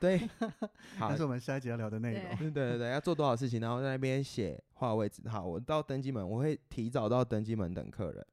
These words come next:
Speaker 3: 嗯。
Speaker 1: 对，对，对，然后顺便写新的位置给他们。但是奇怪，已经大概，已经开始在 boarding 广播了，就是他们，因为旅客好像只要听到广播，他们就会很急着站起来。但通常他们第一次广播都会说：“请大家稍安勿躁，就不用那么急。”
Speaker 3: 对，对，对，对。
Speaker 1: 对，所以那时候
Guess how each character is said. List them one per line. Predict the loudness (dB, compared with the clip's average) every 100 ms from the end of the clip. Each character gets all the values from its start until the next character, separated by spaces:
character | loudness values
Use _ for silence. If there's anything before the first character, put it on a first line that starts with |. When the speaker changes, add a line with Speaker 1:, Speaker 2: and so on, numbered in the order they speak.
| _
Speaker 3:
嗯。 | -6 -4 -6 -6 0
Speaker 1:
对， | 2
对， | 2 2
对， |
然 | 0
后 | 0
顺 | 2
便 | 0 0
写 | -2
新 | 0 0
的 | 2
位 | 2
置 | 0
给 | -8
他 | -10 -10
们。 | -10 -12 -16 -20 _ -4
但 | 0
是 | 0
奇 | 2 2
怪， | 4 4
已 | 2
经 | 0 0
大 | 0 0
概， | 0
已 | 0
经 | -2
开 | 0 0
始 | 0
在 | 2 2 2
boarding | 4 2 2 0
广 | -2 -2
播 | -4 -2 -2
了， | -4
就 | -4
是 | -4
他 | -4
们， | -4 -6 -2
因 | 0
为 | 0 -2 _ -20 _ 0
旅 | 0
客 | 4
好 | 2 2
像 | 0
只 | -2
要 | -2
听 | -4 -4
到 | -2 -4 -4
广 | -6 -4
播， | -2
他 | -2
们 | -2
就 | -2
会 | -4
很 | -4 -10
急 | -8
着 | -4 -2
站 | -4 -6
起 | -6
来。 |
但 | -4
通 | -2
常 | -2
他 | -2
们 |
第 | 0 0
一 |
次 | 0
广 | -2
播 | -2 2
都 | 4
会 |
说 | 4 0 -2 -6 -12
：“请 | -4 -2
大 |
家 | 0 0
稍 | 0
安 | 0 0
勿 | -2
躁， | -2 -6 -6
就 | -8
不 | -4
用 | -4 -2
那 |
么 | -4 -4
急。” | -6 -8
Speaker 3:
对， |
对， | -8 -10
对， |
对。 | -10 0
Speaker 1:
对， | 0 2
所 | 0
以 | 2
那 | 2
时 | 2
候 | 2 0